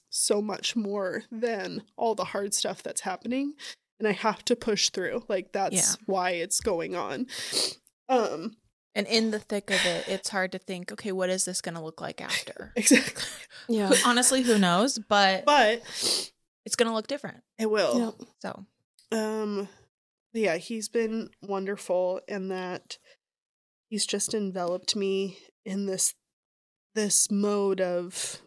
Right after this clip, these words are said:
Speaker 1: that he's got us and we'll figure it out.
Speaker 3: Yeah.
Speaker 1: And he wants me to keep pursuing this and finding my happy and not just taking the next job, which
Speaker 3: Mm-hmm.
Speaker 1: what jobs? The job market is a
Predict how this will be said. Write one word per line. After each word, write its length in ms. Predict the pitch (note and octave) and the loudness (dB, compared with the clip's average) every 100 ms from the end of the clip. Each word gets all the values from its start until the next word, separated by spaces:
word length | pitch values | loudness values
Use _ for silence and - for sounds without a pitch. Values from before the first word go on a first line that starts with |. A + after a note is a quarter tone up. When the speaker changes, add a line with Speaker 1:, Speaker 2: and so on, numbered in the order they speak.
| _ _ _ | _ _ _
Speaker 1:
that 100 | F3+ | -10
he's 260 | D#3+ F#3+ F#3+ | -8 -4 -4
got 260 | - B3 B3 | -2 -6 -4
us 320 | - - - - | -4 0 0 0
and 180 | G3+ F#3+ | -4 -2
we'll 120 | F#3+ | -4
figure 420 | - G#3 A3+ A3+ | -4 -6 -4 -6
it 120 | A3 | -2
out. 360 | F#3 F#3 G#3+ A#3+ | -2 -2 -4 -6
Speaker 3:
Yeah. 280 | - A3+ G3 | -2 0 0
Speaker 1:
And 200 | G3 F#3+ | -2 -4
he 220 | - - | -8 -6
wants 480 | G3 F#3 F#3+ G#3+ - | -4 -4 -2 0 0
me 220 | A3 G#3 G#3+ | -2 -4 -6
to 140 | A3 | -8
keep 440 | G#3+ - G3 - - - _ _ _ _ | -10 -10 -8 -8 -12 -18 _ _ _ _
pursuing 440 | G3 - A#3+ B3 G3+ | 0 2 2 -2 -4
this 280 | F#3+ F#3 - | -2 -2 -4
and 480 | - G3 F#3+ F#3 G3 - - - _ _ _ _ - | -4 -6 -6 -6 -6 -6 -10 -20 _ _ _ _ -2
finding 320 | G3+ G#3 G#3+ | -2 0 -4
my 120 | G3 | -6
happy 480 | G3 F#3+ G3 A3+ A3 | -6 -6 -4 -2 -2
and 140 | G#3 F#3+ | -2 -4
not 300 | F#3+ F#3+ - | -4 -6 -6
just 360 | G#3+ G3 - | -4 0 0
taking 600 | - G#3 - G3 F#3+ G3 F#3 - | -2 -8 -8 -6 -6 -8 -10 -8
the 80 | F#3 | -6
next 260 | E3 - | -4 -4
job, 340 | - F3 C#3+ F3+ - | -4 -2 -2 -6 -2
which 360 | B3 G#3 - - | 0 2 0 -2
Speaker 3:
Mm-hmm. 280 | A#3+ A#3 A#3 - _ _ _ _ _ _ _ _ | -6 -6 -8 -10 _ _ _ _ _ _ _ _
Speaker 1:
what 220 | G#3+ A#3 | 4 4
jobs? 440 | - E3+ D#3+ - - - - | 4 -4 0 0 -2 -6 -8
The 80 | A#3+ | 4
job 220 | A#3 B3+ | 6 6
market 380 | C#4 D4+ D4+ D4 | 4 0 -2 -2
is 120 | A3 | 0
a 180 | G3 F3 | -2 -4